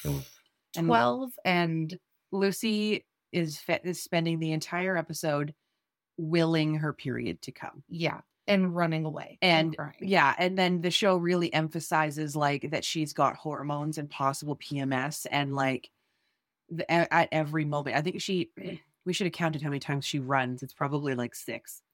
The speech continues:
Speaker 1: Yeah, she's,
Speaker 2: Like,
Speaker 1: like, at
Speaker 2: every
Speaker 1: the breakfast
Speaker 2: scene.
Speaker 1: table and somebody says something and she runs away, unrelated to
Speaker 2: Yeah.
Speaker 1: periods. And then
Speaker 2: She runs out of church.
Speaker 1: she runs out of church when her dad recites a psalm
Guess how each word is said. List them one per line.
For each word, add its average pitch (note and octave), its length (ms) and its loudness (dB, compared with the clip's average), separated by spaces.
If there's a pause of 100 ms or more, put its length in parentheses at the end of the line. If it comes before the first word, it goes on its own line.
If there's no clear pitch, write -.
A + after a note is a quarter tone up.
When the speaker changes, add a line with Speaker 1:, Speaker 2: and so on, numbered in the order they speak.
Speaker 1:
Yeah, A3+ 320 4
she's, G#3+ 260 -2
Speaker 2:
Like, A3+ 120 4
Speaker 1:
like, G3 80 6
at A3+ 80 8
Speaker 2:
every F#3+ 200 4
Speaker 1:
the E3+ 60 -2
breakfast F3+ 380 2
Speaker 2:
scene. D#3 60 -4
Speaker 1:
table G3+ 400 2
and G3+ 180 0
somebody G3+ 300 0
says F#3 280 -2
something F3+ 460 0
and F#3 100 0
she - 160 -4
runs E3 280 0
away, D#3 340 -4 (300)
unrelated D#3+ 600 0
to D3+ 60 -4
Speaker 2:
Yeah. C#3 60 -10
Speaker 1:
periods. D3 540 0 (520)
And G3+ 240 6
then F3 560 2
Speaker 2:
She F3 120 -4
runs D#3+ 520 0
out F3 140 2
of E3+ 80 -8
church. E3+ 380 -8
Speaker 1:
she G3+ 200 0
runs G3+ 300 2
out A3+ 100 4
of A3 80 0
church G#3+ 340 -2
when G#3 140 0
her F#3+ 100 0
dad F#3+ 480 2
recites F3+ 520 -2
a F#3 80 -6
psalm F3 640 -4